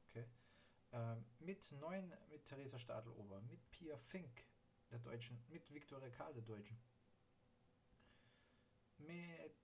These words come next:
Lydia Hirnickel, der Schweizerin, mit Antonia Frebel, der Deutschen. Und das war's. Also, also der deutschsprachigen. Es sind insgesamt fünfundsechzig Läuferinnen am Start.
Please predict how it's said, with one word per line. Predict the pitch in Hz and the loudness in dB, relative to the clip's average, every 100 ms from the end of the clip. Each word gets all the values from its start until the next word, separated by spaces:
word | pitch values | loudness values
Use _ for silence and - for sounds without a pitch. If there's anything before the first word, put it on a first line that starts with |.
| - - - - - | -18 -20 -20 -20 -10
Lydia | 147 180 175 170 | 0 2 6 6
Hirnickel, | 135 185 180 143 - 120 | 6 6 6 2 4 6
der | 113 | 6
Schweizerin, | 117 - 131 120 139 131 | 6 6 4 2 -2 -2
mit | 120 - | -4 0
Antonia | 120 - 127 117 | 0 2 2 2
Frebel, | 117 143 156 147 - - - - | 4 4 4 2 -2 -18 -18 -4
der | 117 | -2
Deutschen. | 117 123 120 127 120 - - - - - - - - - - - - - - - - - - - - - - | 0 -2 -2 -2 -4 -4 -14 -20 -20 -20 -20 -20 -20 -20 -20 -20 -20 -20 -20 -20 -20 -20 -20 -20 -20 -12 -4
Und | 165 | 2
das | 156 120 | 2 6
war's. | 104 98 - - | 6 4 0 -6
Also, | - 120 120 - | 4 6 6 4
also | 117 127 | 0 2
der | 123 120 110 110 | 4 8 8 8
deutschsprachigen. | 117 107 - 104 110 117 | 4 0 2 0 0 0
Es | 113 - | 0 -2
sind | - 127 - - - - - - - - | -4 -4 -6 -10 -16 -20 -20 -20 -20 -8
insgesamt | 170 170 139 139 127 | -4 0 0 0 -2
fünfundsechzig | - 190 196 - 139 120 127 - - 117 - | 2 2 2 -6 -6 -2 -2 -4 -4 -4 -2
Läuferinnen | 117 107 - 113 113 113 | -2 -2 -2 0 2 2
am | 113 123 - - - - - - | 2 0 0 -10 -18 -20 -20 -10
Start. | - - - - - 233 - - - | -2 0 0 2 8 8 8 -2 -8